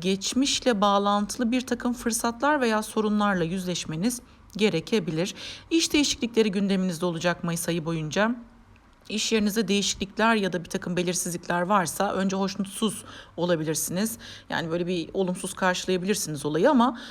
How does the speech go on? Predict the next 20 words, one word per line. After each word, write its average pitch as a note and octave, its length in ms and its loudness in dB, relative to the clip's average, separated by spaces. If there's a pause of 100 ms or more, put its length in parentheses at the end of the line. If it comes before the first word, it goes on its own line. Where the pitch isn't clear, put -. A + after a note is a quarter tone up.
(160)
sonradan, C4+ 760 4
e, G#3+ 260 2
biraz A3 280 4
daha F3+ 220 2
böyle, G3 420 2
e, - 380 0
aslında G3+ 420 0
olayların G#3+ 420 2
sizin A#3+ 380 0
lehinize F3 440 0
geliştiği, E3+ 600 0 (280)
sizin A#3 300 2
daha C4 180 2
çok C4 180 -4
işinize G#3+ 380 -2
yarayacağını E3+ 600 0
ya D#3 180 -4
da C4 160 4 (320)
fark A#3+ 360 4
edebilirsiniz. F#3+ 1000 0